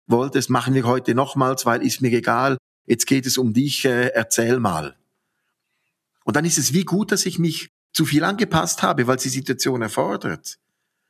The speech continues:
Und das ist das, was bei der Anpassung so spannend ist, wo sie zur Superkraft macht, aber auch zum Super-GAU. Das heißt, äh,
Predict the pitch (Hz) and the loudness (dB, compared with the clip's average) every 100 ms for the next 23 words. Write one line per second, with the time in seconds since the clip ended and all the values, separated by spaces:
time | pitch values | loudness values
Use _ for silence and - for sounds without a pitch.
0 | _ _ _ _ _ _ _ _ - 120 | _ _ _ _ _ _ _ _ -2 0
1 | 147 156 175 156 139 - 139 - - - | 0 0 0 -2 -2 0 0 0 -4 -12
2 | - _ - 131 135 - 120 175 170 156 | -20 _ -2 0 0 0 0 0 0 0
3 | 156 165 156 156 - 135 117 - - - | 0 0 0 0 0 2 0 -2 -2 0
4 | - - 127 175 202 190 170 180 175 - | 0 0 0 0 0 -2 -2 0 -2 -2
5 | 135 131 131 120 - 107 151 165 190 - | 0 0 0 -2 -2 -2 -2 0 0 0
6 | 175 175 - - 160 - - - - _ | -2 -2 -4 -4 -4 -4 -10 -16 -20 _
7 | _ _ - 135 139 123 135 - 139 120 | _ _ -2 0 2 0 -2 -2 0 2
8 | 151 151 - 113 113 117 131 98 - _ | 2 0 0 0 2 2 0 -2 -8 _
9 | _ _ _ - - - 117 120 156 - | _ _ _ -6 -2 0 2 2 0 -2
10 | - - _ _ 120 120 131 131 | -6 -16 _ _ 0 2 0 -2